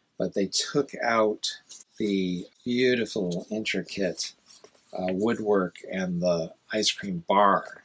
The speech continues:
where you could sit at, at the counter and have a sundae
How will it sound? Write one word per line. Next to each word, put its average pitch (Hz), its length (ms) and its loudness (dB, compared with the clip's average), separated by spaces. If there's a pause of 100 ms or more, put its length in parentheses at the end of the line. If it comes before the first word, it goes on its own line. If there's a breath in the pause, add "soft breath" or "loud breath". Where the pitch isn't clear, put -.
(120)
where 92 120 -4
you 87 140 0
could 87 160 -6
sit 95 240 2
at, 87 260 -2 (260)
at 87 240 -4
the 95 80 -8
counter - 720 -4 (420 loud breath)
and 90 540 -2 (320)
have 92 240 0
a 85 60 -2
sundae 92 680 0